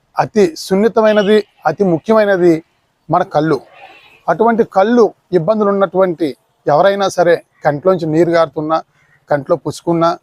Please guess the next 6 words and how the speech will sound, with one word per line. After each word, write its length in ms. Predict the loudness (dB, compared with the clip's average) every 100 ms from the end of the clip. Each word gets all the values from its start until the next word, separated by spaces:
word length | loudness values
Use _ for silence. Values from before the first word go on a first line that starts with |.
| -6
అదే 140 | -2 0
రకంగా 340 | 0 -2 -4
కళ్ళు 300 | -2 -2 0
మంటలున్నా, 640 | -2 -4 -4 -4 0 -2
కళ్ళు 340 | -2 -4 -4 -6
దురదలున్నా, 640 | -4 -2 -2 -2 -2